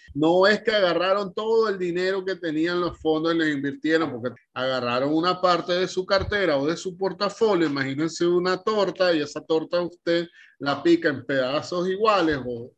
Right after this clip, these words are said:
o la, o la pica en los pedazos que usted desee, y esto es un,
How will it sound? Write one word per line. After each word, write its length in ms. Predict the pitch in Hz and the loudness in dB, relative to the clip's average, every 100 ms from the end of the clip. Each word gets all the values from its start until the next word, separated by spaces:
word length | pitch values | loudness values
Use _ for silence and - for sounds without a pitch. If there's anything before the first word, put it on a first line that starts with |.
| _ | _
o 320 | 120 117 127 | -12 -10 -6
la, 320 | 117 117 - - | -8 -8 -12 -10
o 120 | 143 | -6
la 180 | 120 - | -6 -4
pica 220 | 143 143 | -4 -2
en 60 | 170 | -2
los 100 | 170 | 0
pedazos 400 | 160 151 156 151 | 2 2 0 -2
que 80 | 170 | -6
usted 360 | - 180 185 | -2 0 2
desee, 440 | 185 - 208 202 - _ _ _ - | 0 2 2 2 -4 _ _ _ 2
y 220 | 151 151 | 4 6
esto 500 | 156 190 185 - 185 | 4 4 0 -2 -2
es 80 | 175 | -2
un, 140 | 175 | -6